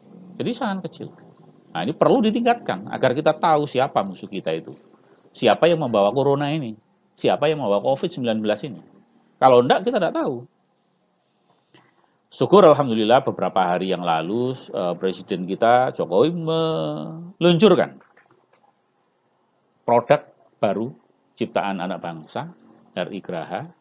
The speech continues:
ini yang dimotori teman dari U G M, uner, I P B, dan, eh,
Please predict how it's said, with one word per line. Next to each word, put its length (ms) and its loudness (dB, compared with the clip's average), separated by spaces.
ini 240 -8
yang 160 -10
dimotori 1300 -10
teman 320 -14
dari 300 -12
U 80 -12
G 160 -12
M, 320 -12
uner, 400 -10
I 80 -16
P 160 -8
B, 160 -8
dan, 480 -14
eh, 680 -14